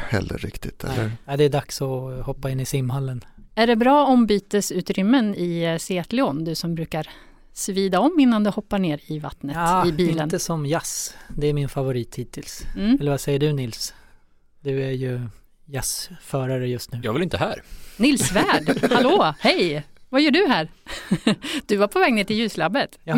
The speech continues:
Speaker 3: Men, eh, vi ska prata om en sak, eh, och vi haffade Nils, eller han kom in själv
Speaker 2: Jaha,
Speaker 3: och
Speaker 2: var det
Speaker 3: berättade.
Speaker 2: så det var? Jag trodde du skulle vara med hela timmen.
Speaker 4: Nej, nej, nej.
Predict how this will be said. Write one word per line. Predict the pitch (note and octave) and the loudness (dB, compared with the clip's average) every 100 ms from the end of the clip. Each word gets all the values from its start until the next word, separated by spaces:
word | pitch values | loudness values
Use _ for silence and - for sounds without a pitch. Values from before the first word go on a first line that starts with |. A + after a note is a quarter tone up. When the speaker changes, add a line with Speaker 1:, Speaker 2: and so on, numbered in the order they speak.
| C#4+ | 6
Speaker 3:
Men, | C#4 C#4 C4 B3+ B3+ | 8 8 6 4 2
eh, | B3+ | 0
vi | A#3 B3+ | -2 -2
ska | - | 0
prata | D4+ D4+ C4 | 2 2 4
om | E4 | 4
en | C#4+ | 4
sak, | F#3+ D3 D3+ | 4 0 0
eh, | - G3 F3 F3 | 0 4 6 4
och | F#3+ G3+ F#3+ | 4 0 0
vi | G3+ G3 G3+ | 0 0 2
haffade | G#3 A3 A3+ | 0 0 -2
Nils, | F#3 D3+ D#3+ | 0 -2 -4
eller | - F3+ | -2 0
han | G3 | 0
kom | F#3+ F#3+ | 0 0
in | G3 F#3 | 0 0
själv | E3+ D#3+ | 0 2
Speaker 2:
Jaha, | D3 | 0
Speaker 3:
och | |
Speaker 2:
var | D3+ | 2
det | |
Speaker 3:
berättade. | D#3+ | 2
Speaker 2:
så | D3+ F#3 | 4 4
det | F3+ | 4
var? | B2+ A#2 | 2 -2
Jag | C#3+ | -4
trodde | - E3 | -2 0
du | D#3+ | 0
skulle | D3 - | 0 0
vara | D3 | 2
med | D3 D#3+ | 2 0
hela | C#3+ C3 | 0 0
timmen. | B2 C3+ C#3+ E3+ | -2 -2 0 2
Speaker 4:
Nej, | G#3 | 4
nej, | G#3+ | 4
nej. | B2+ | 4